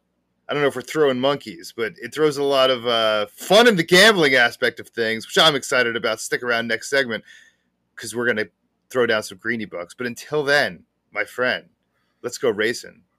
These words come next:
Starting line in Q one. Talk to me, Q one. What were your surprises? Uh, what were you excited about? And, um, besides Max just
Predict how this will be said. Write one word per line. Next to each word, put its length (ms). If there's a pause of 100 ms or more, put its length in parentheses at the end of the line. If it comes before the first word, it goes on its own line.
(140)
Starting 460
line 420 (560)
in 100
Q 320
one. 480 (640)
Talk 240
to 80
me, 120
Q 260
one. 200
What 120
were 80
your 60
surprises? 800 (460)
Uh, 280
what 120
were 80
you 100
excited 400
about? 400 (460)
And, 480
um, 480 (400)
besides 460
Max 640 (100)
just 380